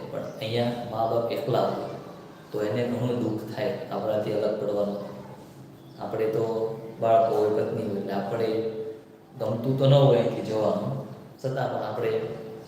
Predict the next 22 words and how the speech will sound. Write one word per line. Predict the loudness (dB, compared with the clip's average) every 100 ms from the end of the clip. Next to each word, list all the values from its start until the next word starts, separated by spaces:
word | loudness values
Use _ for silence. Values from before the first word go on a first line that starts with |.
| -6
જઈએ | 2 6 6
ધંધા | 4 2 0
માટે. | 0 -4
પણ | -6 -6
અહીંયા | -4 0 2 2 -2
મા | -4 -2 2
બાપ | 2
આપણા | 0 -2 -2 -4
એકલા | -4 -4 -2 -2
હોય | -2 -2 -4 -8 -12 -16 -18 -18 -18 -18 -8
તો | -2 0 0 -4
એની | -4 -4
સ્થિતિ | -4 -4 -4
કેવી | -2 0 0 0
થાય | 0 0 -2
એ | -2 0
તો | 2
આપણે | 2 2
મા | 2 2
બાપને | 2 2
જ્યારે | 0 0
પૂછીએ | 0 0 0 0